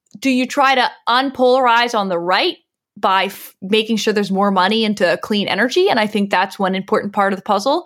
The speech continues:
But also on the left, you can't have Democrats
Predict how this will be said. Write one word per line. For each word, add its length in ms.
But 100
also 280
on 180
the 80
left, 600
you 180
can't 420
have 680
Democrats 920